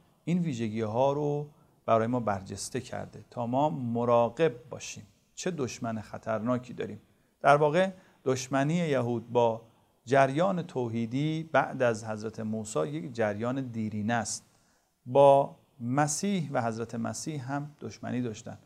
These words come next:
با پیغمبر ما هم دشمنی داشتن. این دشمنی رو در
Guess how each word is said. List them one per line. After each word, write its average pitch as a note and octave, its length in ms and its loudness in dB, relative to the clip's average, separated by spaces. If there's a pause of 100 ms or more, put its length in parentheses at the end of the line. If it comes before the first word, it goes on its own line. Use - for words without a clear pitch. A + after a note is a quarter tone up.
(220)
با C3 140 6
پیغمبر D#3 560 2
ما D3+ 120 0
هم A#2 200 -2
دشمنی A2+ 460 -2
داشتن. G#2 420 -6 (640)
این A#3+ 220 0
دشمنی D3+ 520 0
رو F#3+ 360 2 (400)
در B2 280 8